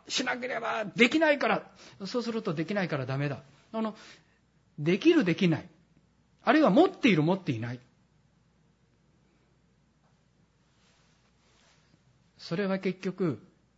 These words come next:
人間の価値ではない。例えば、パソコン買うときに、どれだけの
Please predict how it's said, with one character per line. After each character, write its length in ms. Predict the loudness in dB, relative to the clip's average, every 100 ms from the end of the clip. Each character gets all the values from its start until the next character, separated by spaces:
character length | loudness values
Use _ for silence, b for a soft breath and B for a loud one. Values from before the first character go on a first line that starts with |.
| _
人 360 | 2 6 6 6
間 200 | 6 6
の 100 | 4
価 160 | -2
値 100 | -4
で 80 | -4
は 120 | -4
な 160 | -6 -10
い。 80 | -12 _ _ _ _ _ _ _ _ _ _ _ _ _ _ _ _ _ _ _ _ _ _ _ _ _ _ _
例 60 | -2
え 20 | 0
ば、 140 | 0
パ 100 | -2
ソ 140 | -2 -2
コ 100 | 0
ン 120 | 0
買 100 | -2
う 80 | -4
と 100 | -6
き 120 | -2
に、 200 | -2 -2 B B B B B -6
ど 160 | 0
れ 120 | 2
だ 120 | 2 0
け 120 | -2
の 420 | -2 -2 -4